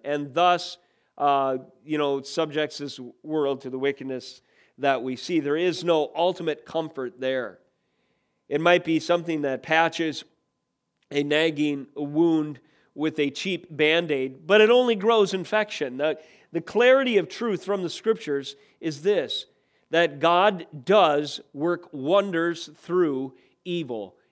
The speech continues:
even sin. Think of Joseph's situation. Was he someone unfamiliar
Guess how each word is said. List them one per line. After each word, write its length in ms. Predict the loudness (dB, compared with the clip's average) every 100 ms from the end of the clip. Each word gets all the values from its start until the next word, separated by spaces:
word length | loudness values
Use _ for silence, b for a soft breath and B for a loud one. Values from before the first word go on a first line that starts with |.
| _
even 380 | -4 -2 -2 -6
sin. 320 | -6 -2 -2
Think 280 | 0 -2 0
of 120 | -4
Joseph's 580 | -2 0 0 0 -6 -6
situation. 640 | -8 -4 0 0 -2 -8 -18 b b b b b
Was 200 | -4 -2
he 160 | -2 0
someone 400 | 0 4 2 4
unfamiliar 840 | 2 0 -2 0 2 4 2